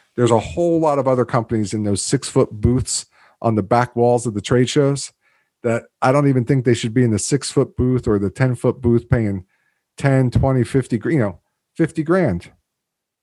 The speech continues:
I just think you took fifty grand, you put it into paid social, you generate more sales and sell more deals than if you went to the trade show.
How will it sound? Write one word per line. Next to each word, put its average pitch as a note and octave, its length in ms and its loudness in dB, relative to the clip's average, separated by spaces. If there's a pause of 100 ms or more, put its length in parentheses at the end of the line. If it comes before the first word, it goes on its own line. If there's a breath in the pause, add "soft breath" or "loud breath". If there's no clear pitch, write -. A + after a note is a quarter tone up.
(180)
I B2+ 120 2
just C3+ 240 0
think C3 300 -4
you B2 80 -8
took B2+ 240 -8
fifty C#3 260 -4
grand, C#3 240 0
you G#2+ 60 -2
put C3 160 0
it - 20 0
into A#2 140 -2
paid C3 220 0
social, D3+ 440 -2 (380)
you B2 160 -2
generate B2 400 0
more C3+ 180 2
sales C3 440 0
and G#2+ 180 -6
sell B2+ 160 -2
more A#2+ 160 2
deals A#2+ 280 2
than G#2 100 -2
if G#2 80 -2
you A2+ 80 2
went G#2 140 0
to G#2 60 -6
the F#2 60 -8
trade G#2+ 240 2
show. F2+ 260 -2